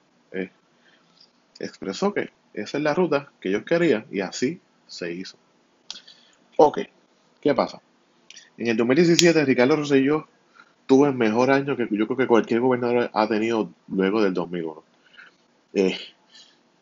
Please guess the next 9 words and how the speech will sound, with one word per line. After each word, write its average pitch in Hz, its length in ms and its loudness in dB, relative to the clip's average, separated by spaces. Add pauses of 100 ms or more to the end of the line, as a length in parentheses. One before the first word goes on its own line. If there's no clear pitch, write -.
el 107 120 -6
plebiscito 101 720 -2
fue - 460 0 (100)
del 92 160 -2
do-, 95 120 -4
de 95 140 0
junio 131 280 2
del 131 100 4
diecisiete, 113 480 -2